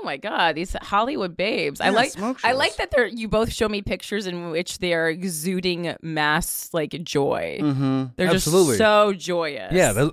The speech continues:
Speaker 3: those are rare moments that I have to <laughs> find.
Speaker 1: Is that a picture that you took of her?
Speaker 3: No, no, that was her in, uh, I wasn't even in the same country as her. <laughs>
Speaker 1: Nice.
Speaker 3: That's why she smiled so hard.
Speaker 1: Wow.
Speaker 3: Uh,
Speaker 2: You're
Speaker 3: she
Speaker 2: far
Speaker 3: was
Speaker 2: away.
Speaker 3: in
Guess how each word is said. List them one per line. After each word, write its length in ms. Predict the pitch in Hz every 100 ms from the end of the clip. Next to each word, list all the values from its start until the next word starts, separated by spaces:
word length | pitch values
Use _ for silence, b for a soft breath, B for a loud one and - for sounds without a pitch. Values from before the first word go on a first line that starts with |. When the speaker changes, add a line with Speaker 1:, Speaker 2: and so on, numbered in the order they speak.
| -
Speaker 3:
those 240 | 131 131
are 140 | 131 127
rare 260 | 110 120
moments 500 | 127 135 170 98 -
that 120 | - 87
I 80 |
have 160 | 90 -
to 120 | -
<laughs> 340 | - 185 - -
find. 360 | 120 - -
Speaker 1:
Is 120 | 220
that 160 | 262 269
a 20 |
picture 220 | 285 277
that 160 | 240 202
you 120 | 190
took 200 | 226 233
of 100 | 254
her? 320 | 262 254 370 349
Speaker 3:
No, 160 | 143 147
no, 180 | 135
that 100 | 123 135
was 120 | 120
her 260 | 135 127
in, 460 | 123 123 120 120 117
uh, 560 | 120 - 117 110 107 104 104 -
I 80 | 123
wasn't 240 | 131 110 107
even 200 | 98 101
in 100 | 104
the 60 |
same 220 | - 117
country 360 | 113 110 - 85
as 100 | 80
her. 200 | 82 - -
<laughs> 200 | - -
Speaker 1:
Nice. 560 | 175 156 - 131 -
Speaker 3:
That's 200 | 127 120
why 100 | 123
she 180 | 113 113
smiled 360 | - 110 98 90
so 180 | 95
hard. 240 | 90 87 85
Speaker 1:
Wow. 600 | 165 170 156 - 101 98
Speaker 3:
Uh, 20 |
Speaker 2:
You're 100 | 95
Speaker 3:
she 60 | 120
Speaker 2:
far 140 | 127
Speaker 3:
was 180 | 127 117
Speaker 2:
away. 80 | 117
Speaker 3:
in 120 | 113